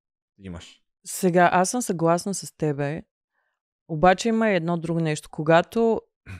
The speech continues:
Speaker 2: искаш да развиеш някакъв даден, някакво дадено начинание,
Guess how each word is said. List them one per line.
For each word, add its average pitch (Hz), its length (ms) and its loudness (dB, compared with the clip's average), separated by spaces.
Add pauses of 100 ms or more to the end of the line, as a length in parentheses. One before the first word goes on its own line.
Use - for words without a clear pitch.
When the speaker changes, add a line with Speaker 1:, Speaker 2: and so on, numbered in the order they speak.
(100)
Speaker 2:
искаш 202 340 0
да 185 140 4
развиеш 160 720 2 (100)
някакъв 156 760 0
даден, 147 720 2
някакво 151 300 -2
дадено 147 300 0
начинание, 143 800 -6